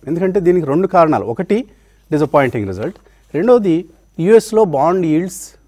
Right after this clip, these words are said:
are now more than four percent again. Yeah, uh, ten-year bond yield is, uh, four percent, two year is four point three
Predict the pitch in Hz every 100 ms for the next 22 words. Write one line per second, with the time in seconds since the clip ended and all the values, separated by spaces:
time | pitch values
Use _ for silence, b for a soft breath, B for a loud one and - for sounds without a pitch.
0 | - 135 139 135 151 208 _ _ _ _
1 | _ _ _ _ _ _ _ 151 151 156
2 | - 165 143 120 113 107 104 90 - b
3 | b b b b - 120 110 104 - -
4 | 113 - 143 160 147 131 131 135 139 127
5 | 110 104 101 95 - b b - 135 135
6 | 127 160 156 190 185 175 151 123 101 _
7 | _ - 160 160 135 - 143